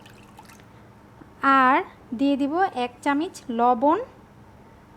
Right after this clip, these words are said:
আর এক চামচ হলুদ। এক চামচ লবণ আর হলুদ গুঁড়ো দি-, এটা আমি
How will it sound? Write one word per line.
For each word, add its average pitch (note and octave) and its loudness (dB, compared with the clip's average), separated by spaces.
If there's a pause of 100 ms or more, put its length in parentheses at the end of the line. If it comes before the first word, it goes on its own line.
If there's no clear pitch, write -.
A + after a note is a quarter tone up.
(1000)
আর C#4+ 2 (760)
এক D#4+ -4 (140)
চামচ C#4 -2 (120)
হলুদ। A#3+ 0 (1080)
এক A#3 -6
চামচ C#4+ -2 (180)
লবণ C4+ 0 (140)
আর C4+ 2
হলুদ C4+ 0 (100)
গুঁড়ো D#4 -2
দি-, - -10 (4000)
এটা C#4 -6 (100)
আমি D4+ -2